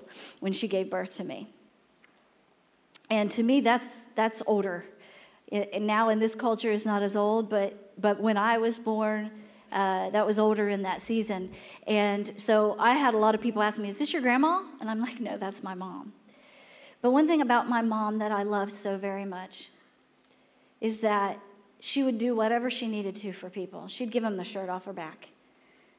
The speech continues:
if she had to. And she loved my girls.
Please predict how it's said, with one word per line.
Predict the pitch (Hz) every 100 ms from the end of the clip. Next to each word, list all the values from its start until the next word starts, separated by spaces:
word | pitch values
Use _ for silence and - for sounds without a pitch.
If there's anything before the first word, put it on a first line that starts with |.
| -
if | 190
she | 185
had | 190 -
to. | - 180 214 - _ _ _ _ _
And | 202
she | - 233
loved | 220 226 233
my | 190
girls. | 185 170 165 - -